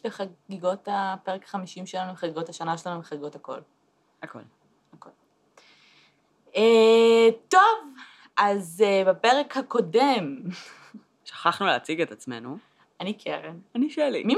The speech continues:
Speaker 1: מתחיל מחלק ב'?
Speaker 2: מה? לא, לא הצגנו את עצמנו בקודם.
Speaker 1: אה, אוקיי.
Speaker 2: <laughs>
Speaker 1: אה, אנחנו מדברות על רצח, זה פודקאסט שקוראים לו בואי נדבר רצח, וזה מה שאנחנו ליטרלי עושות.
Speaker 2: כן.
Speaker 1: אה,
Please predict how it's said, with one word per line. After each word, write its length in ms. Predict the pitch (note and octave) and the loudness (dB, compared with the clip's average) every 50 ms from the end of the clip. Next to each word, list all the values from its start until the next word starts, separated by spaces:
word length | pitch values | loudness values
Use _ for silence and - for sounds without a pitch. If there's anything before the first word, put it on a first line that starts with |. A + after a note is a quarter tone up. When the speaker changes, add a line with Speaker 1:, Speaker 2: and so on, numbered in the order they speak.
| C5 | 0
Speaker 1:
מתחיל 280 | C5 - - E4+ E4 D#4+ C#4+ | 0 0 -2 0 0 0 0
מחלק 380 | C#4+ C4 - B3 B3 B3 F3 E3 | 0 0 0 0 0 0 -2 0
ב'? 140 | E3 F3+ F3 - - _ _ _ _ _ _ _ _ _ _ _ _ _ _ _ _ _ _ _ _ - | 0 2 2 0 -4 _ _ _ _ _ _ _ _ _ _ _ _ _ _ _ _ _ _ _ _ -12
Speaker 2:
מה? 280 | E3 D#3+ D3 D#3+ G#3+ - _ _ _ _ _ - | -8 -8 -8 -8 -8 -12 _ _ _ _ _ 2
לא, 200 | F#3 B3 A#3 F3 | 4 4 6 6
לא 60 | F3+ | 4
הצגנו 280 | A3 A3 C#4+ C4+ C#4 C#4+ | 4 4 4 2 4 4
את 40 | C4 | 2
עצמנו 240 | C#4 A#3+ C4+ B3 B3 B3 | 2 2 2 4 2 2
בקודם. 380 | A#3+ - B3 A3 C4 D4+ A#3 - - | 4 4 4 4 4 2 0 2 4
Speaker 1:
אה, 280 | - - E3+ D#3 - - | 4 6 6 4 4 4
אוקיי. 340 | - - - - - F#4 G4+ G4+ - G#4 G#4+ A4 - | 4 4 4 4 2 2 0 2 2 0 0 -2 -4
Speaker 2:
<laughs> 340 | F#4 - - - G4 - | -8 -8 -6 -6 -4 -2
Speaker 1:
אה, 500 | - F#3 F#3 F3+ F3+ F3 F3 - - - | 0 0 2 4 4 4 4 2 2 0
אנחנו 240 | F3 G#3 G#3+ - D#4 | -2 -2 -2 -4 -4
מדברות 360 | D#4 D#4 D4 C#4 C#4 C#4 C#4 | -4 -4 -2 0 0 -2 -2
על 120 | C#4 B3 G3 | -2 -2 -2
רצח, 280 | F3+ B3+ - G#3 G3 | -2 -2 -4 -8 -8
זה 100 | - A#3 | -8 -6
פודקאסט 480 | A#3 - F3 E3 - - G3 G3 - - | -4 -4 -4 -6 -6 -10 -12 -12 -12 -12
שקוראים 280 | - G#3 - F#3 F3+ F3 | -12 -8 -6 -6 -6 -4
לו 100 | F3+ E3+ | -6 -6
בואי 140 | D#3+ D3+ | -6 -6
נדבר 240 | D#3+ E3 F3 D#3+ E3+ | -6 -6 -8 -8 -8
רצח, 440 | E3+ D#3 C#3+ D3 - - D#3 D#3 - - | -10 -10 -12 -12 -10 -10 -10 -10 -10 -12
וזה 160 | E3 C#3+ D#3 | -10 -8 -8
מה 80 | D#3 D#3 | -8 -8
שאנחנו 260 | F3+ E3+ - E3 E3 - - | -8 -10 -10 -10 -10 -6 -4
ליטרלי 360 | F3 G#3 - - - D#3+ D3 | -2 -2 -2 -2 -2 -2 -4
עושות. 460 | C#3 C#3 - - - - - - - _ _ _ | -4 -6 -6 -8 -10 -10 -12 -20 -20 _ _ _
Speaker 2:
כן. 160 | - E3+ D3 - - _ _ _ _ _ _ _ _ _ - - _ _ _ - | -14 -14 -14 -14 -16 _ _ _ _ _ _ _ _ _ -20 -20 _ _ _ -10
Speaker 1:
אה, 60 | D#3+ | -6